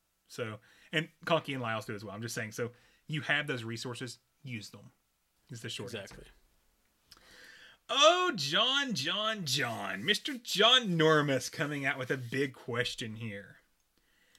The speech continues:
Speaker 1: So he asked, "How can Niantic crack down on defit abuse?" Okay,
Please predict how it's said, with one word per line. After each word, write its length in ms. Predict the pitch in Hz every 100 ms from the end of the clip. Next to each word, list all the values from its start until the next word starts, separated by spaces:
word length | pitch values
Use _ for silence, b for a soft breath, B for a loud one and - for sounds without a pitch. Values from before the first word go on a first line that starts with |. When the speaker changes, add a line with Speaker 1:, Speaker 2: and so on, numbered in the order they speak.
| b b b b b -
Speaker 1:
So 580 | - 185 175 170 165
he 280 | 156 247 277
asked, 640 | - 147 127 190 - - - - _ - - b b b b _
"How 480 | - 190 220 302 320
can 500 | - 214 247 262 233
Niantic 520 | 220 214 185 190 - -
crack 420 | - - 208 208
down 280 | 156 147 151
on 220 | 143 131 - _
defit 720 | - 180 220 - 226 247 247 - _ _
abuse?" 800 | 175 131 131 175 277 285 - - _ _ _ _ b b _
Okay, 140 | -